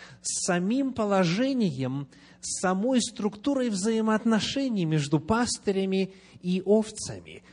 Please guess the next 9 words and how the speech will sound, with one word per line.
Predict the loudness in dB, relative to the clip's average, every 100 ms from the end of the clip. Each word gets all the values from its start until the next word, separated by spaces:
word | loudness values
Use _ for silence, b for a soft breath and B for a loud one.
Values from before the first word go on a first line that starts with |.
| B 0
Он | 6 12 10 10 0
заботится | 0 4 4 6 4 4 -6 -4 -2
о | 2 2
них, | 2 0 -2 -10 b b
потому | -4 -2 0 -2
что | -4 2 2 2 B B
они | 0 2
верены | 0 4 4 4 0 0 -2 -10
его | -4 -4 -4 -6 -6